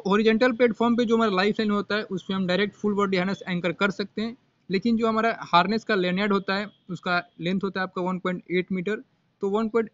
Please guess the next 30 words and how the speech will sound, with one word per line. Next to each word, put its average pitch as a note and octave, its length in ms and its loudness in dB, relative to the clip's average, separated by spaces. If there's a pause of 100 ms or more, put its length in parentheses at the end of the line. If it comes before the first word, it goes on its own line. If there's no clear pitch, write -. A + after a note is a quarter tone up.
एट G3+ 160 0
मीटर G#3 200 0
तक G3 160 -6
ही F#3+ 80 -6
आप G#3+ 220 -8
आगे E3+ 180 2
बढ़ E3+ 160 0
सकते C#3+ 320 -10
हैं। C3 100 -10
लेकिन D#3+ 300 -6
जब G3+ 100 2
आप G3+ 180 4
रेक्टेक्टेबल F#3+ 520 0
फॉल G3 220 -2
अरेस्टर F#3 300 -2
यूज़ G3 160 -2
करते F#3 260 -2
हैं A3+ 160 -2 (420)
तो G3 40 0
इसका A3+ 180 4
लेंथ A3+ 280 2
आपका G#3+ 200 2
होता G#3 220 0
है B3+ 80 0
सिक्स, - 320 -10 (260)
सिक्स - 300 -8
to A#3+ 140 -4 (100)
एट G3+ 160 4
मीटर E3 220 -2
तक, C#3 160 -8